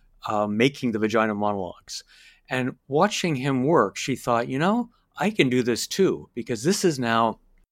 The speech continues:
and maybe this is one of the key points of my book. It's sort of a, in some ways, a simple point, but overlooked, I think, the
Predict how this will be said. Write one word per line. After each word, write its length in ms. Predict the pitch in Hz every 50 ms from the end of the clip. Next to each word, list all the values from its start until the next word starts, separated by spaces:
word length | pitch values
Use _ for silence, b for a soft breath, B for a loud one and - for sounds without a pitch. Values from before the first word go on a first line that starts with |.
| _
and 100 | - 117
maybe 160 | 127 139 143
this 120 | 135 123 -
is 140 | 117 101 -
one 160 | 131 123 120
of 20 |
the 60 | 104
key 240 | 101 - - 135 123
points 420 | 110 - _ - 131 120 117 - -
of 60 | 110
my 260 | 107 107 104 104 98 - _
book. 220 | - 202 170 -
It's 140 | - 123 -
sort 100 | - 190
of 60 | 156
a, 160 | 120 110 101 B B B B B B -
in 40 |
some 160 | 135 - 233 240
ways, 140 | 214 147
a 60 | 131 120
simple 480 | - - - - 190 208 202 196 156 143
point, 260 | - 151 143 135 117
but 140 | 117 113 -
overlooked, 580 | - 131 135 131 135 127 113 117 139 147 147 -
I 120 | 110 98
think, 320 | - - 117 107 104 -
the 180 | - 120 117 -